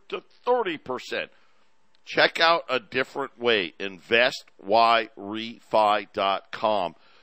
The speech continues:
uh, up to ten point two five percent returns. This is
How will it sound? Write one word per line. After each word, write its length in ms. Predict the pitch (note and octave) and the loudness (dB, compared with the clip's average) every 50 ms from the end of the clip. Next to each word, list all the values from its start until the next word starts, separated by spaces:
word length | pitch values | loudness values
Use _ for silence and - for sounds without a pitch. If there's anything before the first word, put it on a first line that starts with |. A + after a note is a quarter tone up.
| _ _ | _ _
uh, 180 | - - F2 F2 - - | -6 -6 -6 -6 -2 2
up 240 | A2 B2 - - - | 2 2 2 0 -4
to 160 | - G#2+ F#2 _ - | -10 -10 -10 _ -12
ten 340 | - - B2+ B2 C3+ D3 C#3 | -8 -4 -4 -4 -4 -6 -10
point 420 | - - - B2 B2 A#2 A#2 - - | -14 -10 -6 -6 -6 -6 -8 -12 -16
two 300 | - - C3+ B2+ B2+ C3 | -14 -12 -12 -12 -12 -14
five 480 | - - B2+ A#2 A#2 A#2 A#2 A#2 _ - | -10 -4 0 2 2 2 0 -2 _ -12
percent 480 | G2 G2 F#2 - - - A2+ A2 G2+ _ _ | -14 -14 -12 -10 -6 -4 -4 -4 -6 _ _
returns. 720 | F2+ F#2 F#2+ F2+ - - - G2+ G2 G2+ G#2+ G#2 G2+ - - _ _ _ _ _ - | -18 -16 -16 -16 -16 -12 -10 -8 -8 -8 -8 -10 -12 -14 -20 _ _ _ _ _ -16
This 220 | A#2 A2 - - | -14 -14 -12 -10
is 120 | A#2+ A2+ | -12 -12